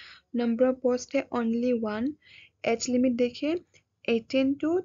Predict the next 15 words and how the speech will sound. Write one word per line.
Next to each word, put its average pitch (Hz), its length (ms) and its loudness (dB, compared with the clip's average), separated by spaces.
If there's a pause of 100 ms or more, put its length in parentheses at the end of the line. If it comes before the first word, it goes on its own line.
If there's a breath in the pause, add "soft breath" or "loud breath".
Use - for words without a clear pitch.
thirty-two 240 540 -2
years 269 360 6 (440 loud breath)
with 285 180 -2 (380 soft breath)
relaxation 254 920 2 (120)
for 262 180 2 (260)
एससी 233 460 -2 (300)
and 254 200 -4 (360)
एसटी 226 340 -8 (100)
candidates, 196 520 -6
ओके। 311 260 -4 (720 loud breath)
And 311 100 6
ये 233 240 4
जो 302 200 2
आपका 294 260 2
जॉब 240 340 -2